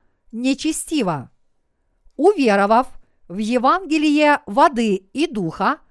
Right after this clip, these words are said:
мы спаслись от греха раз и навсегда. Однако наше спасение от греха — это еще не конец истории. Как только мы спаслись от греха,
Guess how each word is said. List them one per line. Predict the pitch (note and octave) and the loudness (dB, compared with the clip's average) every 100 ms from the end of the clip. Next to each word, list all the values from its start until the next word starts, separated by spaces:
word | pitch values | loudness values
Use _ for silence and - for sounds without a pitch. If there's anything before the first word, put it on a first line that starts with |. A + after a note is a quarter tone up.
| _ _ _ | _ _ _
мы | G#3 C4 C#4 B3+ - | -4 0 2 2 -2
спаслись | - - A#3+ A#3 - D4 C4+ - - _ _ _ _ - | -12 -2 0 0 -4 -4 -4 -8 -16 _ _ _ _ 0
от | B3 B3 G3+ | 2 2 -2
греха | G3+ D4 G4 G#3 F3+ C4 _ _ _ _ | -2 -2 0 0 0 -2 _ _ _ _
раз | - A#3 A3+ E4 - - _ - | -2 4 4 4 0 -14 _ -4
и | C#4 | -2
навсегда. | C#4+ C#4 - E4+ B3 D3+ A2+ _ _ _ _ _ _ _ | 0 -2 -2 -2 0 -2 -4 _ _ _ _ _ _ _
Однако | A3+ A3 F#3 E4 G#4+ E4+ E4 D#4 | 2 2 2 0 2 4 4 4
наше | A3+ C#4+ D4+ F4+ | -2 -2 -2 -4
спасение | - - F#4+ C#4 G#3+ G#3 G#3 | 0 2 2 -2 -4 0 0
от | G#3+ A3+ | 0 -2
греха — | G#3 F4+ - G3+ A3+ - _ _ _ _ _ - | -2 -2 -2 -2 -2 -6 _ _ _ _ _ 0
это | D#4+ F#4+ D4+ | 0 2 2
еще | C4+ C#4 - D4+ C#4+ C4 - | 2 -2 -2 2 4 4 0
не | A#3 C#4+ | -4 0
конец | D#4 E4+ C4 G3 - - | 2 0 0 -4 -6 -8
истории. | A#3+ - D#4 D4 G3+ D#3+ C#3+ - _ _ _ _ _ _ _ _ | -8 -4 0 0 -2 -4 -8 -14 _ _ _ _ _ _ _ _
Как | B3+ F4 - | 0 0 0
только | E4+ C#4 B3 A#3+ | 4 4 4 0
мы | B3 | 0
спаслись | C4 - D#4+ - B3+ G#3+ - | -2 0 0 0 -4 -4 -2
от | A3+ G3+ | -2 0
греха, | G#3+ E4 A#3+ F3+ G#3 | -2 -2 -2 -2 -4